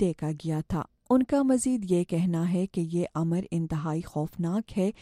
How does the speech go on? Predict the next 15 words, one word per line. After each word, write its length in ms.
کہ 180
ان 180
تنازعوں 560
کو 180
شروع 380
کرنے 400
والوں 380
کے 200
لیے 300
زیادہ 540
سے 160
زیادہ 520
استثناء 540
موجود 460
ہے۔ 140